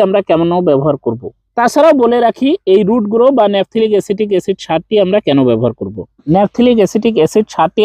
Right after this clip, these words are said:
আমরা শুরুতে ব্যবহার করার সুফল হচ্ছে, এটি চারা রোপণের সাথে সাথেই এই চারার শিকড় দ্রুত জমিতে বসে যাবে এবং দ্রুত নতুন শিকড় বাইরে হবে। সেই ক্ষেত্রে এই চারা অন্যান্য ধানের চেয়ে পাঁচ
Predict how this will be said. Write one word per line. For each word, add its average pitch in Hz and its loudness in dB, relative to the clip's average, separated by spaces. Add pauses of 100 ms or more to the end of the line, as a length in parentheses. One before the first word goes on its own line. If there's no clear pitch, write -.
আমরা 208 0 (100)
শুরুতে 196 0 (100)
ব্যবহার 170 0 (100)
করার 208 0 (100)
সুফল 196 -2
হচ্ছে, 180 -2 (880)
এটি 220 0 (180)
চারা 214 4 (120)
রোপণের 240 -2 (100)
সাথে 208 -4 (100)
সাথেই 247 0 (280)
এই 254 2 (100)
চারার 220 2
শিকড় 220 -2
দ্রুত 190 -2 (120)
জমিতে 185 -4 (100)
বসে 165 -4
যাবে 226 2 (120)
এবং 190 0 (140)
দ্রুত 175 -2 (140)
নতুন 170 -4 (100)
শিকড় 202 -2
বাইরে 131 2
হবে। 117 -4 (100)
সেই 170 0
ক্ষেত্রে 220 0 (640)
এই 240 2 (100)
চারা 226 2 (320)
অন্যান্য 240 0 (400)
ধানের 214 0 (140)
চেয়ে 226 2 (180)
পাঁচ 196 2